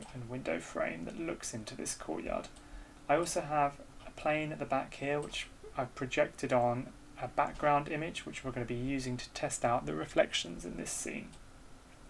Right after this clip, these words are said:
As well as this, I've set up a camera view, which is this window view, and this is a view we're gonna be rendering out.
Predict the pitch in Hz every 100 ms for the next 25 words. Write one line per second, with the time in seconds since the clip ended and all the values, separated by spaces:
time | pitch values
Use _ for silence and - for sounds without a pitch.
0 | - - - - - - - 131 180 170
1 | - 135 127 - - - - - - -
2 | - 175 - 160 - 127 127 120 117 120
3 | 117 - - - - - 151 147 147 135
4 | 143 139 - 135 135 131 127 113 85 85
5 | 85 85 87 87 85 - 82 65 - -
6 | -